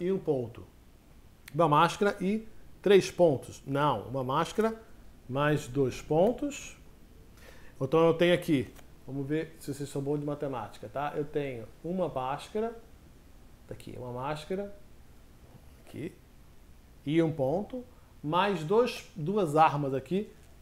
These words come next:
que eu posso contar como arma ou um qualquer ponto de qualquer cor. Então eu tenho três pontos de qualquer cor e uma máscara, né? Isso. E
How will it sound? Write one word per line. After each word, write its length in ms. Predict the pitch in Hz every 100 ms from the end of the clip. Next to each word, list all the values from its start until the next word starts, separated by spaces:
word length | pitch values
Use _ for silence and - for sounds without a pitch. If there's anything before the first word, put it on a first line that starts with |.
| -
que 60 | -
eu 60 | 165
posso 280 | 175 170
contar 300 | - 156 151
como 240 | 135 170 160
arma 280 | 160 160 160
ou 200 | 160 160
um 80 |
qualquer 320 | 151 151 156 156
ponto 420 | 156 151 151 151
de 80 | 147
qualquer 400 | 139 147 151 151
cor. 260 | - 104 107
Então 240 | 110 135
eu 60 | 151
tenho 360 | 151 147 156 156 - - -
três 340 | 165 165 165 -
pontos 400 | - 147 151 143
de 100 | 135
qualquer 340 | 135 135 123
cor 300 | - 165 165 -
e 80 | 156
uma 120 | 160
máscara, 560 | 143 127 123 - - - - - - - - - - - - -
né? 300 | 131 196 214 - -
Isso. 420 | 110 - - - - - -
E 260 | 233 240 247